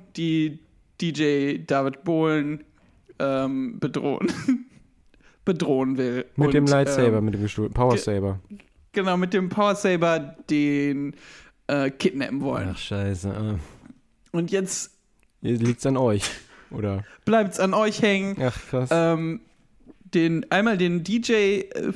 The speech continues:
Speaker 1: den Präsident, El Presidente,
Speaker 2: El
Speaker 1: ähm,
Speaker 2: Presidente D J Boleno.
Speaker 1: zu, zu retten
Speaker 2: Mhm, mhm.
Speaker 1: oder euren Lightsaber zurückzuholen.
Speaker 2: Power Saber, ja.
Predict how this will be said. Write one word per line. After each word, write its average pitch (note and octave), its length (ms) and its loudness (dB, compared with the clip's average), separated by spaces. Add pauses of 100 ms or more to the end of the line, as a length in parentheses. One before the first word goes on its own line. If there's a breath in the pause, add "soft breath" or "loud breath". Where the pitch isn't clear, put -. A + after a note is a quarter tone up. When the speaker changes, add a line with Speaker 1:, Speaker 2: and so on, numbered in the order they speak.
(100)
Speaker 1:
den D#3+ 240 -2
Präsident, F#3 720 0
El E3+ 140 2
Presidente, F3+ 680 0 (280)
Speaker 2:
El - 120 -4
Speaker 1:
ähm, D3 140 2 (100)
Speaker 2:
Presidente G#2+ 540 0
D G#2+ 80 -4
J G#2 200 -4
Boleno. A2+ 640 0 (560)
Speaker 1:
zu, - 340 -6 (140)
zu D3 520 -2
retten F#3+ 800 0 (160)
Speaker 2:
Mhm, B2+ 100 0
mhm. D#3+ 340 2
Speaker 1:
oder E3+ 580 2 (300)
euren D#3+ 320 4
Lightsaber C#3+ 640 2
zurückzuholen. - 800 -4 (140)
Speaker 2:
Power F#2+ 260 -4
Saber, G2 260 -4
ja. G#2+ 260 2